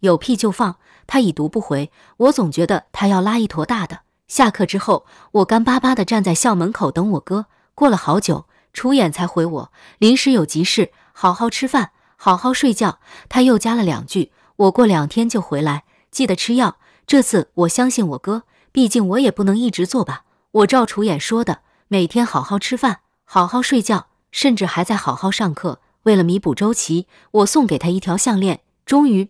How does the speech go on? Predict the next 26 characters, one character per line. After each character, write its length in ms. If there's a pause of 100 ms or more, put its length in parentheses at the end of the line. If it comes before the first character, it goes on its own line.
赵 220
苑 180
苑 180
找 180
到 120
我 140
说： 280 (200)
“让 220
我 60
离 140
周 200
琦 360
远 220
一 100
点。” 260 (200)
我 140
问 160
他 240 (280)
：“你 100
是 180
不 80
是 140
又 120
想 180
打 200
架？” 240